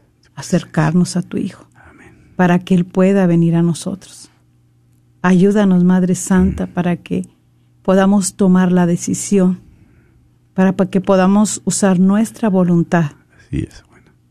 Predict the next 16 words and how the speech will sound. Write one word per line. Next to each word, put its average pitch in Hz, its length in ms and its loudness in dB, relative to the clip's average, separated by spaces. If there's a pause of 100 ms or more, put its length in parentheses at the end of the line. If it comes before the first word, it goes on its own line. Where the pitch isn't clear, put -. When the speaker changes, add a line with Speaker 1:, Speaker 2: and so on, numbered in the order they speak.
(200)
Speaker 2:
Madrecita. - 640 -20 (480)
Speaker 1:
Y 190 100 2
en 190 100 4
esa 196 240 0
voluntad, 196 680 0 (440)
decidirnos 190 1040 0
a 180 120 2
abrir 214 460 0 (480)
el 180 180 0
corazón 170 600 -2 (1200)
y 208 100 2
dejar 190 460 0
que 190 140 -2
tu 185 180 0
Hijo 190 300 0
reine 175 540 0